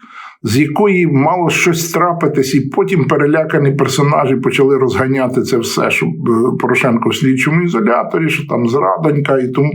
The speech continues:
подібне. Дійшло до того, що, е, адвокату Новікові довелося так акуратно розписати все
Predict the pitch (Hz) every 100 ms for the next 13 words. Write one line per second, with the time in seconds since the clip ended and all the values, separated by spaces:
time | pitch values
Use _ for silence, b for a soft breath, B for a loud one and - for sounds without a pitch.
0 | 165 135 120 101 107 113 B B B B
1 | B 123 127 180 170 156 170 180 160 160
2 | - - - 127 - _ _ 120 113 113
3 | 127 127 B B B B B B - 131
4 | 135 139 143 156 175 208 185 170 170 156
5 | 147 151 - 135 131 - 131 127 151 113
6 | - 123 131 - 165 190 226 - 123 -
7 | 131 120